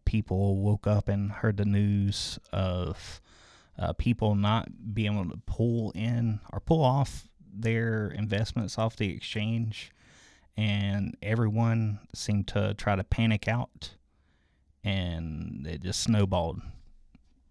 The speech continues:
People lost lots of money.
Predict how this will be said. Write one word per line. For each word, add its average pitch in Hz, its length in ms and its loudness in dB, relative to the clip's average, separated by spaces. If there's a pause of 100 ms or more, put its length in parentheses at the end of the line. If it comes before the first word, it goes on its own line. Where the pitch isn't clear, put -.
(1700)
People 110 540 2 (160)
lost 92 420 -2 (100)
lots - 720 -6 (1160)
of 98 120 -2
money. 87 400 -2